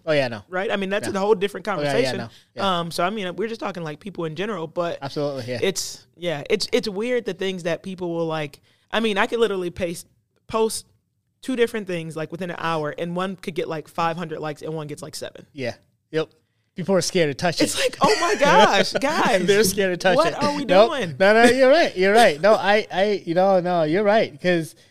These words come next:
Speaker 1: I mean, there are times that I post pictures of me and my daughter doing
Speaker 2: People go
Speaker 1: something.
Speaker 2: crazy over it, I'm
Speaker 1: People go
Speaker 2: sure.
Speaker 1: crazy, right?
Speaker 2: Yeah.
Speaker 1: They're like, "Oh my God, you know, cute black dad," and, you know,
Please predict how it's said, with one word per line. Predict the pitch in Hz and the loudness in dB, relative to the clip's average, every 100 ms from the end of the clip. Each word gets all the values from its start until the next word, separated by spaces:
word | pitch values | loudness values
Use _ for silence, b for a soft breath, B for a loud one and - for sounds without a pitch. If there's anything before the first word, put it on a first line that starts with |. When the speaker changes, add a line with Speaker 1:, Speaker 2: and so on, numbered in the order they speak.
| b b | b b
Speaker 1:
I | 160 | -2
mean, | 196 190 165 147 | 0 0 -2 0
there | 202 | 0
are | 220 | 0
times | 190 180 170 | -4 -4 0
that | 160 - | 0 0
I | 151 | -6
post | - 175 160 - - - _ _ | -4 -2 0 -2 -12 -20 _ _
pictures | 185 175 170 151 147 | -4 -2 -4 -4 -6
of | 135 | -6
me | 143 | -6
and | 127 | -4
my | 117 | -4
daughter | 135 135 98 98 - _ _ _ 147 | -2 -2 -4 -8 -14 _ _ _ -4
doing | 170 214 | -2 0
Speaker 2:
People | |
go | 196 | 0
Speaker 1:
something. | 180 180 233 | 0 2 2
Speaker 2:
crazy | - - 156 | 2 0 -4
over | 151 151 | -8 -2
it, | 240 | 2
I'm | |
Speaker 1:
People | 208 | 4
go | 190 170 | 6 6
Speaker 2:
sure. | |
Speaker 1:
crazy, | 147 185 135 113 | 6 4 4 0
right? | 143 170 | 4 4
Speaker 2:
Yeah. | |
Speaker 1:
They're | 170 202 | 4 0
like, | 214 233 | 0 0
"Oh | 247 269 269 277 254 | 0 0 2 4 4
my | 247 | 0
God, | 214 220 240 254 233 | -2 -2 -2 -2 -2
you | 208 | -2
know, | 202 185 | -2 -2
cute | - 240 185 | -4 -6 -2
black | 202 185 151 | -2 -2 0
dad," | 202 240 240 208 185 | 0 2 2 2 2
and, | 180 180 185 | 0 0 -2
you | 185 | -2
know, | 180 180 | -2 -2